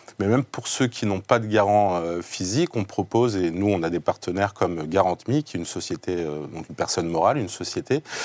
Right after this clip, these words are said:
qui permettent, euh, de dégager des actes de cautionnement pour rendre le dossier du candidat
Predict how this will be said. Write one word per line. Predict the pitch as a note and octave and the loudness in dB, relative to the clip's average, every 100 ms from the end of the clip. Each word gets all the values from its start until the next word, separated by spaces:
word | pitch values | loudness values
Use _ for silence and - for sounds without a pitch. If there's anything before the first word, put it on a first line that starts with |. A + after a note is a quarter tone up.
| - - | -8 -8
qui | - | -4
permettent, | - E2+ G#2 A#2+ A2+ G2+ | 2 4 4 2 0 0
euh, | F#2 F2 E2 D#2 - - - - | 2 0 -2 -6 -8 -10 -10 -10
de | D2+ F2+ | -6 -2
dégager | F2 G2 F#2 F#2+ | 2 4 4 4
des | B2 F#2+ G#2+ | 2 4 4
actes | A2+ A2 | 2 0
de | G2 | 0
cautionnement | - F#2+ - F2 G#2+ D3 - | 0 -2 0 0 2 2 0
pour | - F2+ | 0 4
rendre | G#2+ B2 F#2+ F#2 | 6 4 2 2
le | F2+ | 2
dossier | F2 G#2 - A2+ | 0 0 0 0
du | G2 | 0
candidat | - F2 F2 G2+ C#3 | -2 -2 0 2 2